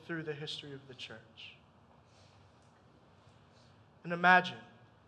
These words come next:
for example, many of the wars,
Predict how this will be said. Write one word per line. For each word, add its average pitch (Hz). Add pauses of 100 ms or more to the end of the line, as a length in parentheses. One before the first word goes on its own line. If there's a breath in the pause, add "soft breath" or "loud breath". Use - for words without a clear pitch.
(1700)
for 156
example, 135 (1040)
many 175
of 160
the 156
wars, 131